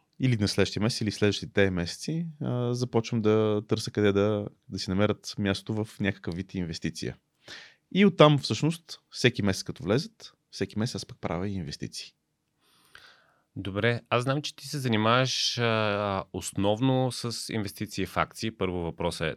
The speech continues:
Speaker 2: така ли е? Има ли други неща, в които инвестираш? Знам, че от много, много години, нали, с-, инвестираш в акции. В началото по-успешно, по-неуспешно и през различни цикли, може би, си,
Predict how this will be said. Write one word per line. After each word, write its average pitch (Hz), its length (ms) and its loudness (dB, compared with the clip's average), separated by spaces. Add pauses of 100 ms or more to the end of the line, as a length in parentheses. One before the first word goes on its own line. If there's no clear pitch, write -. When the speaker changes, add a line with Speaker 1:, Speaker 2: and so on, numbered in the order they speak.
Speaker 2:
така 76 320 -4
ли 80 120 -2
е? 104 40 0
Има 95 200 -2
ли 90 80 -2
други 85 260 -6
неща, 78 360 -2
в 71 140 -12
които 78 260 -12
инвестираш? 78 720 -8
Знам, 90 140 -4
че - 100 -10
от - 120 -10
много, 104 360 0
много 90 260 0
години, 76 480 -6 (340)
нали, 76 420 -10 (840)
с-, - 300 -16 (100)
инвестираш 85 460 -6
в - 80 -2
акции. 98 540 -2 (400)
В - 40 -20
началото 101 600 4 (840)
по-успешно, 110 760 2
по-неуспешно 113 800 4
и 110 160 2
през 101 220 0
различни 101 400 0
цикли, 101 560 0
може 95 240 -2
би, 87 80 -8
си, 87 380 -4